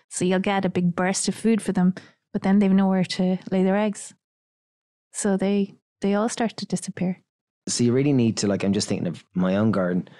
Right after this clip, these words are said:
Speaker 2: and it is kinda largely left wild just 'cause it's completely neglected.
Speaker 1: Perfect.
Speaker 2: You know, it's
Speaker 1: Mm-hmm.
Speaker 2: completely neglected, and there's weeds up to my hips in
Speaker 1: Mm-hmm.
Speaker 2: some areas of them.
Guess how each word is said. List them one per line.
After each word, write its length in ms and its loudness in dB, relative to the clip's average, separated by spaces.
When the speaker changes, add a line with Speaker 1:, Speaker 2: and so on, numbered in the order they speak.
Speaker 2:
and 260 0
it 100 0
is 200 0
kinda 260 0
largely 360 2
left 300 0
wild 460 2
just 240 -2
'cause 180 0
it's 260 -2
completely 380 2
neglected. 500 0
Speaker 1:
Perfect. 440 -6
Speaker 2:
You 80 4
know, 100 4
it's 140 2
Speaker 1:
Mm-hmm. 140 4
Speaker 2:
completely 400 2
neglected, 480 2
and 140 4
there's 220 -2
weeds 340 2
up 120 0
to 100 0
my 180 4
hips 480 -2
in 260 4
Speaker 1:
Mm-hmm. 80 -6
Speaker 2:
some 340 2
areas 380 2
of 80 2
them. 60 0